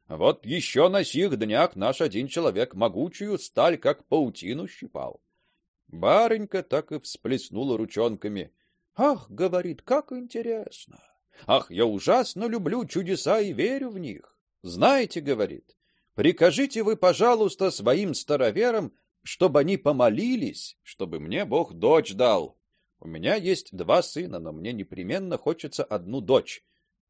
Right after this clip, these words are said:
Можно это?" "Можно-с", отвечает Пимен. "Отчего же-с, очень можно. Только, говорит, в таковых случаях надо всегда, чтобы от вас жертвенный елей теплился".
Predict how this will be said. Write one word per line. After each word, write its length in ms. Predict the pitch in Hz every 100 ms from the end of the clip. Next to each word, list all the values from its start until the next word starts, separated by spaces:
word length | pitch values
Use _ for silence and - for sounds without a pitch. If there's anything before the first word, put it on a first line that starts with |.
| _
Можно 380 | - 254 254 120
это?" 300 | 85 - - _ _ _ _ _ _
"Можно-с", 640 | - 123 160 175 196 - _
отвечает 680 | - - 113 - 131 113 -
Пимен. 360 | 143 101 76 - _ _ _ _ _
"Отчего 520 | - - - 147 220 127
же-с, 280 | 71 -
очень 360 | 113 233 240 226
можно. 420 | 202 117 82 - _ _ _ _
Только, 300 | 131 180 185
говорит, 500 | 151 147 147 185 - _
в 80 | -
таковых 480 | - 120 98 135 175
случаях 600 | - 113 233 - 185 -
надо 300 | 113 175 160
всегда, 400 | - 123 101 170
чтобы 360 | - 156 143 151
от 260 | 120 -
вас 300 | 87 165 -
жертвенный 720 | 117 - 143 170 - 143 139 135
елей 440 | 98 117 98 131
теплился". 680 | 131 113 - 71 - -